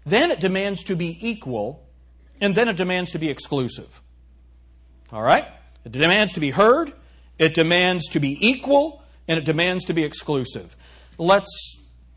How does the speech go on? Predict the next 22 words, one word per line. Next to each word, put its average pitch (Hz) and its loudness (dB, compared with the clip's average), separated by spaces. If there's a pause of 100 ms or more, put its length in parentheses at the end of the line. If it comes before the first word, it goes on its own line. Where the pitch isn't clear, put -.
(1080)
use 151 0 (380)
gay 156 2
rights - -8 (720)
as 127 -8
an 123 -6
example. 110 -12 (1120)
All 131 0
right? 214 4
First 262 4
thing 202 2
is 202 0
they 196 0
wanted 185 0
to 170 -2
be 170 -2
heard. 143 -2
So - -6
you 170 -2
have 170 -2
gay 175 -2
rights 160 -2
parades. 117 -8